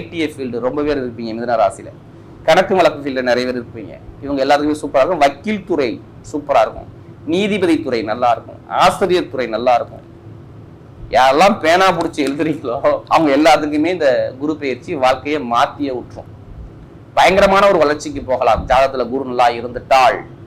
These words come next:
வளர்ச்சி உங்க பக்கம். அப்ப ஜாதகத்தை எடுத்து பார்த்துக்கிட்டு பலனுங்க, கரெக்டான ஒரு பலனை கண்டிப்பா நீங்க பார்க்கலாம். பெண்களுக்கு எந்த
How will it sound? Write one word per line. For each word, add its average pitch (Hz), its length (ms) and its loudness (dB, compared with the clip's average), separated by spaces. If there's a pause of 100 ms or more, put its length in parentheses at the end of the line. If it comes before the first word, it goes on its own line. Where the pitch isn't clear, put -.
(680)
வளர்ச்சி 131 340 -2 (100)
உங்க 127 180 -6 (140)
பக்கம். 117 220 -2
அப்ப - 120 -4 (100)
ஜாதகத்தை 131 360 2
எடுத்து 127 180 -8 (120)
பார்த்துக்கிட்டு 139 420 -2
பலனுங்க, 120 400 -2
கரெக்டான 127 380 0
ஒரு 120 100 -6
பலனை 113 220 -6
கண்டிப்பா 110 320 -4
நீங்க 107 180 -14
பார்க்கலாம். 101 320 -4 (960)
பெண்களுக்கு 170 420 2
எந்த 139 100 -2